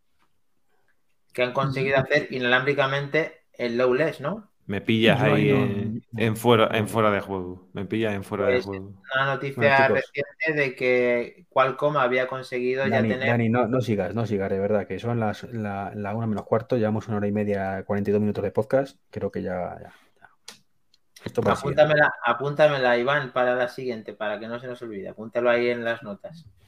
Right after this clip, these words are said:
Speaker 2: Se te debe.
Speaker 1: <laughs>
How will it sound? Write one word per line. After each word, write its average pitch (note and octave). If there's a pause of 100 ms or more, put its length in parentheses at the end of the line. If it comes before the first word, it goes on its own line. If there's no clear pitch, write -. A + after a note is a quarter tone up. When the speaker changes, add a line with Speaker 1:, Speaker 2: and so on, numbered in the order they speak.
(180)
Speaker 2:
Se -
te C#3+
debe. C#3 (880)
Speaker 1:
<laughs> -